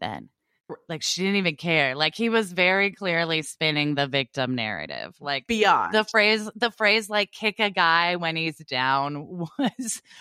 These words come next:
Speaker 1: was brought up, uh, in relation to, like, all his friends and castmates talking about it on their podcast, where it's like, "No, no, no,
Speaker 2: <laughs>
Speaker 1: your life <laughs> is literally th-, about this." <laughs>
Speaker 2: Which I do love. I do love that, like, that week,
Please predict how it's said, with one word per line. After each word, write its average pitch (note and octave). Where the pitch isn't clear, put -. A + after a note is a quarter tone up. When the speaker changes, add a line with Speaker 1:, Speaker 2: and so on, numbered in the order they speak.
Speaker 1:
was F3+
brought C#3+
up, C#3+
uh, D3+
in G3
relation E3+
to, E3
like, D3
all C#3
his C#3
friends C3
and B2
castmates B2+
talking B2+
about B2
it B2
on A#2+
their A2+
podcast, B2+
where C#3+
it's C#3
like, C#3+
"No, F#3
no, G3+
no, D#3+
Speaker 2:
<laughs> -
Speaker 1:
your E3+
life E3
<laughs> F#3
is F#3
literally D#3
th-, C3
about C#3+
this." -
<laughs> -
Speaker 2:
Which A3
I F4+
do F#3+
love. F3
I F3
do A3
love G3+
that, F#3+
like, F3+
that E3+
week, F#3